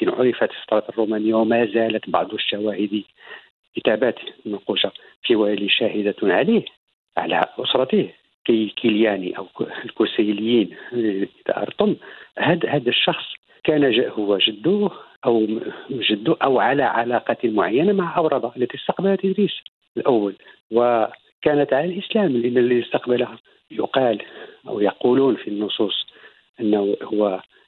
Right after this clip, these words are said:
عبد الحميد الأوربي، يعني أن شخص مسلم منذ ثلاث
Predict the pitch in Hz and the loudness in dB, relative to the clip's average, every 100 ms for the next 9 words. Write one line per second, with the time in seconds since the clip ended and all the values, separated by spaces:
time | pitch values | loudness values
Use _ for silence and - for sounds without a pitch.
0 | - 101 104 - 104 127 113 - 117 104 | -6 0 0 0 2 2 2 0 0 0
1 | - - - _ - 196 - - 117 92 | -2 -12 -20 _ 0 2 2 2 2 0
2 | - - - - - 180 214 202 _ _ | -4 -2 -2 -2 -2 0 0 -2 _ _
3 | - 160 - 151 170 214 202 151 160 165 | 0 0 0 0 2 2 4 4 2 0
4 | 180 156 160 | 0 0 0